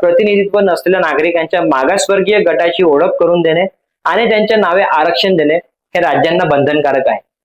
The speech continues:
अशा नियुक्त्या आणि घटनेच्या कलम पंधरा चार नुसार अनुसूचित जाती आणि अनुसूचित जमातीच्या उन्नतीसाठी विशेष तरतुदी करण्याचे बंधन राज्यावर आहे. तर कलम तीनशे एक्केचाळीस हे राष्ट्रपतींच्या अधिकाराबाबत आहे.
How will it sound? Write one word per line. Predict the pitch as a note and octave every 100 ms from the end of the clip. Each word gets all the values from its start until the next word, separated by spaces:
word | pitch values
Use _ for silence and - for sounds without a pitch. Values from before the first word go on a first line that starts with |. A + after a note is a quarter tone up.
| _
अशा | C3 C3+ D3
नियुक्त्या | C3+ D#3+ E3+ D#3+ B2
आणि | A#2+ C3
घटनेच्या | C3 B2+ - C#3+ D#3 C#3+
कलम | C3+ D3 D3+
पंधरा | C3+ C3+ D#3 - -
चार | C#3+ F#3+
नुसार | F3+ D#3 D#3+ - _ -
अनुसूचित | F3 G3 G3 G3 F#3
जाती | D#3 C#3+ - F3+
आणि | E3+
अनुसूचित | E3+ E3 D#3+ E3+ D#3+
जमातीच्या | D3 C#3+ E3 E3+ E3 F3+ -
उन्नतीसाठी | D#3 E3 G3 A3 F3+ D3+ F#3 - _ _
विशेष | - D3+ C4 B3+
तरतुदी | A#3 G3+ G3+ G#3
करण्याचे | F#3 F3 F3+ F#3
बंधन | D#3+ D3+ D#3 D3+
राज्यावर | B2+ A#2+ C#3 C3
आहे. | G#2+ - -
तर | A2
कलम | - C#3+ D#3
तीनशे | D3+ C#3+ D#3
एक्केचाळीस | C#3+ - E3+ F3 E3 E3+
हे | F3
राष्ट्रपतींच्या | D3 C3+ - G#3 G#3 G#3+ G#3 G#3+
अधिकाराबाबत | F#3+ F3+ E3+ D3+ D3
आहे. | C#3+